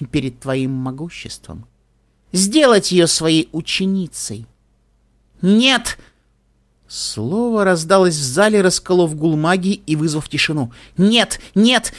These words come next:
Нет! Нет!" Зал утонул в лиловой вспышке и вздрогнул,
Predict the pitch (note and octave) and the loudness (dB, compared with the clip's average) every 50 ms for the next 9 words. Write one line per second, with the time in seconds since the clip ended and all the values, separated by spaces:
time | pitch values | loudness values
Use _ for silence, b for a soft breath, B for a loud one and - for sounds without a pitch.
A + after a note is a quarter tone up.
0 | B - G3+ A3 A#3+ C4 B3+ A#3+ B B B B G#3+ A#3+ D4 E4+ F4+ E4+ - - | B 4 4 6 6 6 2 0 B B B B 2 4 4 4 2 2 0 -2
1 | - - - _ _ _ _ _ _ _ _ _ _ _ _ _ _ _ _ - | -6 -8 -12 _ _ _ _ _ _ _ _ _ _ _ _ _ _ _ _ -16
2 | G2 F#2 F#2 G2 B2+ F#3+ A3 A3+ A3+ A#3 - F#3 F3 - F3+ E3 E3+ F#3 F#3+ F#3 | -14 -12 -6 -4 -2 0 0 0 0 -2 -4 -8 -4 -2 -2 -2 0 0 0 0
3 | F3+ D#3+ D3+ D#3 D#3+ E3+ E3+ E3 D3 C#3 D3 - - - - - A#3 A3+ - - | 0 -2 -2 -2 0 2 2 2 0 -2 -4 -6 -8 -6 -4 -2 -2 -2 -4 -6
4 | - A3+ A#3 - G#3+ G#3 F3+ E3+ D#3 D3+ D3+ F#3 F#3 F3 C#3+ A#2+ A#2 A#2 A2 G2+ | -8 -12 -6 -4 -2 -2 -2 -2 -2 0 2 4 4 4 4 2 0 -2 -2 -2
5 | G2 | -6